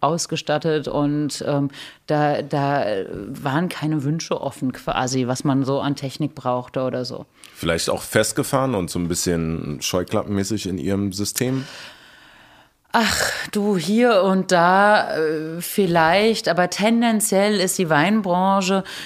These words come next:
Speaker 1: generell eine sehr, sehr, ähm,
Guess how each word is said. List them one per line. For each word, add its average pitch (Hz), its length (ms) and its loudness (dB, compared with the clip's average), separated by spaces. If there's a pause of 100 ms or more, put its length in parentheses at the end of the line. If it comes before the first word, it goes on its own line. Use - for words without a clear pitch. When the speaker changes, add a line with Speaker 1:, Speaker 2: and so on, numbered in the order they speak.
(120)
Speaker 1:
generell 175 580 4
eine 175 220 0
sehr, 160 260 2
sehr, 156 1120 2
ähm, 143 140 0